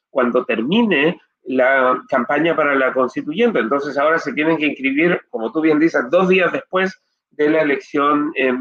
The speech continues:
constituyente. No tiene ningún sentido. Yo no veo que vaya a haber, eh, primarias, porque tampoco va a estar el ambiente para primarias. ¿Quién va a ir a votar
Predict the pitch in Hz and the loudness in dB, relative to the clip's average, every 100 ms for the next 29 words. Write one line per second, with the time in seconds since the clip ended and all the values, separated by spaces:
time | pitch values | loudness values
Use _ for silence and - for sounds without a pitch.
0 | - 127 123 143 147 190 - - 127 165 | -6 -10 -10 -12 -2 0 0 -2 -2 2
1 | 196 180 131 143 196 185 160 196 147 127 | 4 4 4 2 0 0 0 0 0 0
2 | 127 123 160 196 180 175 160 160 156 156 | -2 0 2 2 2 0 2 2 2 2
3 | 160 - _ - 127 131 139 139 139 151 | -2 -8 _ -4 0 2 2 0 -2 -4
4 | 127 123 117 127 131 160 175 147 117 113 | -2 -2 -2 -4 -2 0 -2 -2 -2 -2
5 | 110 185 202 175 - 170 170 135 113 165 | -4 -2 -2 -2 -2 -2 0 -2 -2 -2
6 | 208 202 180 160 143 139 196 202 - - | -2 -2 -4 -4 -4 -6 -2 -2 -2 -4
7 | 196 180 175 170 131 113 - 180 185 | -2 0 0 0 0 -2 -2 -2 0